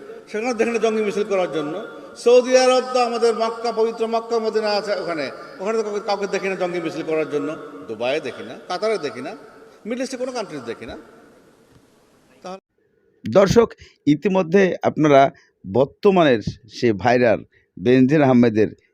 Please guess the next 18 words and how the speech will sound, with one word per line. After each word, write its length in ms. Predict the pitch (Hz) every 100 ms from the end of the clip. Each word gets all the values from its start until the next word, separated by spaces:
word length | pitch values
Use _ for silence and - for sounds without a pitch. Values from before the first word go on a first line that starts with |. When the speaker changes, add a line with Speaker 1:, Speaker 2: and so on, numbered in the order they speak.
| _ -
Speaker 2:
কিছু 420 | 135 - 107 - _ 95 107
বক্তব্যগুলো 680 | 131 - 147 120 117 107 101
শুনেছেন। 520 | - 104 90 95 58 50 - _ _ _ _ 92
বেনজির 380 | 127 135 147
আহমেদ 400 | 147 170 165 113 87 _ _ _ -
উনি 220 | 135 131
একজন 280 | 117 123 113
হাজী 360 | 92 123 143
সাহেব 260 | 143 127 110
হয়ে 180 | 110 107
গেছেন, 400 | 101 104 78 - _ _ -
উনি 160 | 127 139
একজন 280 | 131 127 -
ইমাম 380 | 185 196 220 220
সাহেব 300 | - 185 147
হয়ে 160 | 131 123
গেছেন। 440 | 110 117 85 53 - _ _ -
উনি 200 | 135